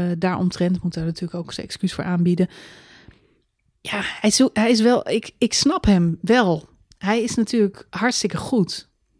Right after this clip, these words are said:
En hij is gewoon kwaad om het feit dat, eh,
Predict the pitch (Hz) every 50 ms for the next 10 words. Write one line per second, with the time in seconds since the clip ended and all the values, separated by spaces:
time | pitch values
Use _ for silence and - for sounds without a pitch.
0 | _ _ _ _ _ _ - 214 214 220 226 214 - - 208 180 165 165 - _
1 | _ - - 247 247 220 185 180 - - - - 202 196 196 - - 208 190 185
2 | 180 180 - - 185 180 - - - - 180 175 170 165 165 165 160 160 156